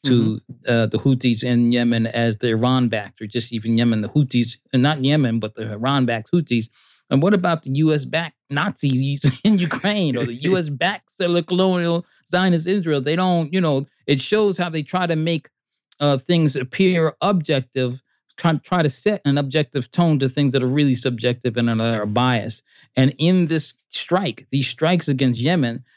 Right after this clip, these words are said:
Speaker 2: we will notice the, who, who's involved. It's all the settler colon-, colonial, it's in the interest of Israel, U S. The United Kingdom is the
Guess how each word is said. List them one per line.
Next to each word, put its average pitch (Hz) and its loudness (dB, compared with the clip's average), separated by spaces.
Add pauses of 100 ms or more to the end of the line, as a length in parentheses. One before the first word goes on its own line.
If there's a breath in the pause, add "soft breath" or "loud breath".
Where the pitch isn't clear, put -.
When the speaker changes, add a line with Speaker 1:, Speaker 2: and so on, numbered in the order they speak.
(100)
Speaker 2:
we 139 4
will 147 2
notice 143 0
the, 135 -4
who, 156 -2
who's 185 2
involved. 196 -2
It's 131 -2
all 175 2
the 202 2
settler 196 -2
colon-, 190 -2
colonial, 185 2
it's 170 -4
in 175 2
the 170 -2
interest 190 0
of 143 0
Israel, 190 0
U 160 2
S. 190 -4 (380)
The 123 0
United 156 2
Kingdom 151 2
is 127 -2
the 123 -2